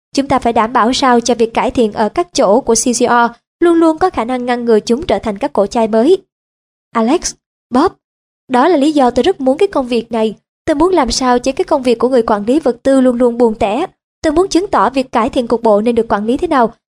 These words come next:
và tôi muốn chỉ cho tất cả các anh thấy, với cùng một nguồn lực chúng ta có thể sản sinh ra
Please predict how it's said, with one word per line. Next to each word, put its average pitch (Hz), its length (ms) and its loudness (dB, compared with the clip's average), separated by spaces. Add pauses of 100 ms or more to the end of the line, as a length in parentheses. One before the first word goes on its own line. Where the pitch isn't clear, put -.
(120)
và 277 80 0
tôi 311 120 -2
muốn 294 240 -2
chỉ 233 160 0
cho 269 140 -2
tất 427 220 -2
cả 226 120 -2
các 339 160 -2
anh 254 140 -6
thấy, 277 300 2 (500)
với 302 240 4
cùng 285 140 0
một 233 120 0
nguồn 233 160 2
lực 240 220 -2
chúng 269 120 -2
ta 262 120 0
có 277 140 -4
thể 247 320 0
sản 240 260 -4
sinh 262 240 -4
ra 254 220 2